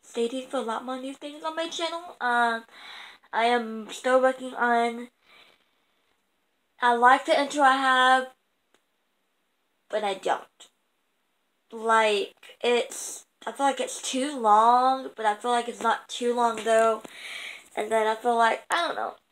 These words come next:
I'm just picky. <laughs> I always just wanna change things up all the time. So I don't know. We'll see. Um, I'm still doing my driving. Still doing that.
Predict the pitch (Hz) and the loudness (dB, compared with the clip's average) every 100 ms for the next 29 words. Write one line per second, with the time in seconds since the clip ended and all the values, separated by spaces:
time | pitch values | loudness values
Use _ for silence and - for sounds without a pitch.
0 | - 262 269 262 - 302 254 254 247 269 | -6 -6 -6 -10 -6 -2 -2 -2 -4 -4
1 | - - - - - - 240 254 262 247 | -6 -12 -12 -12 2 8 10 10 10 6
2 | 240 254 240 - 269 247 240 247 233 226 | 0 -2 -2 -2 -2 -2 -4 -4 -4 -4
3 | - - 240 240 - - 233 294 247 254 | 4 8 10 8 4 -6 4 6 6 4
4 | 254 - 240 226 240 240 247 - - - | 0 2 4 6 6 2 -2 -14 -20 -20
5 | - - - - _ - 285 523 679 571 | -20 -20 -20 -20 _ -10 -6 -4 -4 -4
6 | 277 - _ _ _ _ _ _ _ - | -6 -8 _ _ _ _ _ _ _ -16
7 | - - 240 240 226 214 - - - - | -16 -14 -14 -12 -12 -12 -14 -20 -20 -20
8 | - - - 240 240 233 226 214 - 294 | -20 -6 2 6 8 6 4 0 2 2
9 | 277 311 370 381 320 262 254 269 311 339 | 4 0 0 0 6 6 6 0 -8 -12
10 | - _ _ _ _ _ _ _ - - | -20 _ _ _ _ _ _ _ -20 -2
11 | 254 247 294 320 220 240 - | 0 0 -2 2 6 6 6